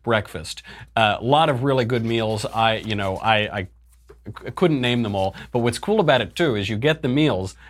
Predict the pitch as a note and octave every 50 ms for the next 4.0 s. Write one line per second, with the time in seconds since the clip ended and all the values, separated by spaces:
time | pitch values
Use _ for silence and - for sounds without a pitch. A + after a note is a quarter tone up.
0 | - - A#2 B2 A#2+ A2+ - D#3 D#3 - B2+ C3+ B2+ A#2+ A2+ A#2 C3+ C3 - -
1 | A2 A#2+ D3 D#3+ D#3 - - A2 F2+ - - - - - C#3 D3 D#3 D#3+ C#3+ C#3
2 | - G#3+ G#3+ - - C#3 D3+ E3+ G3 - B2+ A#2+ A#2+ G2+ - A#2+ B2 C3 C3 B2
3 | - B2+ A2+ B2+ C#3 C3+ C3 B2 A#2+ A2+ A2+ A#2 C#3 C#3 A#2 G2 G2 F#2 -